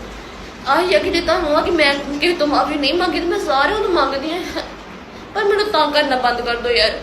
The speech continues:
ਬਹੁਤ ਹੋ ਗਿਆ ਸਵੇਰ ਦਾ ਵੀਡੀਓ ਦੇਖਦੇ, ਮੇਰਾ ਦਿਮਾਗ ਖਰਾਬ ਹੋ ਗਿਆ ਯਾਰ। ਮੈਂ ਪਾਗਲ ਥੋੜ੍ਹੀ ਆ, ਜਿਹੜੀ ਚੀਜ਼ ਤੋਂ ਮਨਾ ਕੀਤਾ ਮੈਂ ਉਹ ਚੀਜ਼ ਤੇ ਹਰ ਵਾਰ ਰੁਕੀ ਆ, ਹਰ ਵਾਰ ਮਾਫ਼ੀ ਦੀ ਗੱਲ, ਮੈਂ ਮਾਫ਼ੀ ਵੀ ਮੰਗੀ ਆ।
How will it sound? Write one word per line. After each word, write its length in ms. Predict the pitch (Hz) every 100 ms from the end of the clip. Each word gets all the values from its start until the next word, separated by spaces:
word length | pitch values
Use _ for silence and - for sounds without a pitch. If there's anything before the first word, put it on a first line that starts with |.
| - - - - - - - - -
ਬਹੁਤ 340 | 262 277 302 349
ਹੋ 60 |
ਗਿਆ 140 | 285 277
ਸਵੇਰ 300 | 277 285 269
ਦਾ 100 | 285
ਵੀਡੀਓ 260 | 277 277
ਦੇਖਦੇ, 340 | 302 269 269 302
ਮੇਰਾ 180 | 294 311
ਦਿਮਾਗ 480 | 320 285 269 254
ਖਰਾਬ 300 | 269 262 254
ਹੋ 80 | 262
ਗਿਆ 180 | 254 233
ਯਾਰ। 320 | 247 - - - - - - - - - - - - -
ਮੈਂ 80 | 381
ਪਾਗਲ 360 | 381 311 302
ਥੋੜ੍ਹੀ 340 | 339 349 320 349
ਆ, 40 | 302 269
ਜਿਹੜੀ 220 | 294 320
ਚੀਜ਼ 200 | 330 349
ਤੋਂ 80 | 339
ਮਨਾ 180 | 302 320
ਕੀਤਾ 240 | 311 -
ਮੈਂ 140 | 339 392
ਉਹ 160 | 277
ਚੀਜ਼ 280 | 254 320 311
ਤੇ 60 | 381
ਹਰ 220 | 302 285
ਵਾਰ 220 | 359 359
ਰੁਕੀ 300 | 277 269 311
ਆ, 40 |
ਹਰ 260 | 349 277 277
ਵਾਰ 120 | 339
ਮਾਫ਼ੀ 340 | 339 285 233 254
ਦੀ 140 | 285
ਗੱਲ, 180 | 233 285
ਮੈਂ 120 | 339
ਮਾਫ਼ੀ 340 | 339 247 262
ਵੀ 160 | 302 302
ਮੰਗੀ 380 | 311 262 208
ਆ। 80 | 208